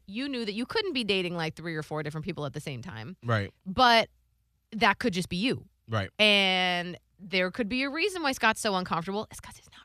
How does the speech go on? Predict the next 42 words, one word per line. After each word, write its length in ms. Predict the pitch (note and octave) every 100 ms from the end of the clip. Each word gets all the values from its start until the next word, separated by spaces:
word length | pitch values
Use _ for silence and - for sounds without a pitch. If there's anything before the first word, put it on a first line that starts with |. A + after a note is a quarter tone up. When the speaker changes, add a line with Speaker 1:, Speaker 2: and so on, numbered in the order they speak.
| -
Speaker 1:
really 280 | C#4 D#4+ F#3+
him. 440 | E3+ D3+ F3+ D4 _
Speaker 2:
Right. 260 | G#2+ G#2 G2 _ _ _
Speaker 1:
Like, 200 | G#3 F#3 -
just 300 | - G3+ -
being 500 | F#3+ F3+ F3+ E3 D#3+ -
a, 160 | F3+ -
a 60 | F3
hoe 200 | D#3+ D#3
bag. 380 | D#3 D#3 G#3 C#4 _ A2+
Speaker 2:
Mm-hmm. 280 | A2+ A2 A2 D#3
Speaker 1:
But, 520 | A3 A3+ G#3+ G#3 - _ -
um, 580 | G#3 G3 F#3+ F#3+ F#3+ F#3 - _ _ _ -
here 180 | B3+ A#3
we 160 | A3+ B4
are. 180 | F#4+ A#2
Because 360 | G3 B3 - -
Speaker 2:
Right. 60 | -
Speaker 1:
it's 220 | C#4+ -
like 180 | C4+ A3
dating 360 | A3+ A#3+ B3+ A#3+
is 120 | F#3+
difficult 440 | F3+ A#3 A#3+ G3+
nowadays. 420 | E3 D3+ D3 C3+
It's 80 | A3
not 100 | D#4+
even 220 | F4+ A#3
dating. 460 | D#3 F3+ F#3 D#3 D3+
It's 120 | E3+
just 200 | - A3+
hanging 420 | - A#3 C4+ C4+ C4
out 360 | B3 B3 A#3+ A3
and 100 | G#3+
seeing 260 | G3+ G#3+
where 160 | G#3+ G#3+
it 100 | D#3
goes. 460 | G#2 C3+ B2+ E3 D#3+
Speaker 2:
Being 200 | C#3 A#2
casual. 600 | - F#2+ F2+ F2+ E2 G3+
Speaker 1:
But, 160 | D#4+
like, 200 | - -
the, 180 | C#4 C4